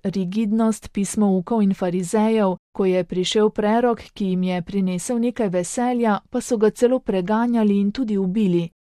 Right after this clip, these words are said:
Med njimi ni bilo prostora za preroke. Jezus pa pravi farizejem, ubili ste preroke, preganjali ste jih, tiste, ki so prinašali sveži zrak.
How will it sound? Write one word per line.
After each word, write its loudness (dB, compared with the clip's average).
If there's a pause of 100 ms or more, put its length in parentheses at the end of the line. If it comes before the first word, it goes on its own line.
(120)
Med 0
njimi 2
ni 2
bilo 2
prostora 0
za 0
preroke. 2 (320)
Jezus 0
pa 0
pravi 2
farizejem, 0 (180)
ubili 0
ste -4
preroke, 0 (180)
preganjali 2
ste -4
jih, -2 (240)
tiste, -2
ki -6
so 0
prinašali 0
sveži -4
zrak. -4